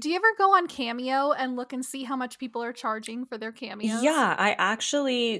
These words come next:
Speaker 2: got a Cameo for my birthday. Um, I think it was two years, a year or two ago now, I forget.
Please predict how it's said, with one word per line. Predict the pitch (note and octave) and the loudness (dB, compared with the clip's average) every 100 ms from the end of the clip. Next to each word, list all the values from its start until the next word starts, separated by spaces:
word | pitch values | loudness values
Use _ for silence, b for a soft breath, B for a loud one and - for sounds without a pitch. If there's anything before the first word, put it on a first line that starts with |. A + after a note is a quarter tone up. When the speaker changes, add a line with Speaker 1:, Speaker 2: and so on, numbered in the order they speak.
| D#3+ | -6
Speaker 2:
got | D3+ F3 A3+ - | -2 4 4 4
a | F3+ | 0
Cameo | - F3+ E3+ E3+ E3 E3+ | 0 -4 -4 -2 0 -2
for | F3+ F3+ | -2 -2
my | E3+ E3 | -2 -4
birthday. | D#3+ D#3+ G3+ G#3 D3+ C#3+ D3+ E3+ | 0 0 0 -2 -4 -2 -2 -2
Um, | E3 D#3+ D#3+ D3+ D3+ D#3+ E3 _ _ - | -2 -2 -2 -4 -6 -10 -12 _ _ -8
I | |
think | G3+ D4+ | -4 0
it | A#3 | 0
was | G3+ G3+ | -2 -4
two | - - - A3 A3+ | -10 -10 -6 -6 -4
years, | G3+ D3 D#3 F3+ F3 | -6 -4 -4 -4 -6
a | F#3+ | -6
year | F#3+ G3 A#3 | -4 -2 0
or | A#3 | 0
two | - D#3 | 0 -2
ago | C#3+ C#3 C#3 | -2 -4 -4
now, | C#3 C#3 | -6 -6
I | D#3 | -10
forget. | - D#3 C#3 B2 - | -10 -6 -4 -4 -6